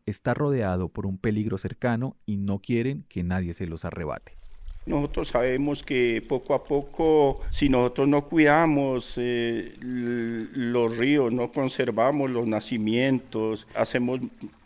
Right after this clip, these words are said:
Speaker 2: digamos, talas en los páramos, el agua es muy celosa.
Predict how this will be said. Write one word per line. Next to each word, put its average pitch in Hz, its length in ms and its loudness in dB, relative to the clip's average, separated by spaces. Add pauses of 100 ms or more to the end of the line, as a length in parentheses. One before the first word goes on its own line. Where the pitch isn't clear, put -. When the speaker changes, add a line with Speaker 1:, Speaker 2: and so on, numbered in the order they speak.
(220)
Speaker 2:
digamos, 117 540 -2
talas 127 640 2
en 113 100 -2
los 104 160 -6
páramos, 127 680 -2
el 113 200 -2
agua 120 580 -2
es 135 180 -2
muy 127 160 0
celosa. 127 680 -2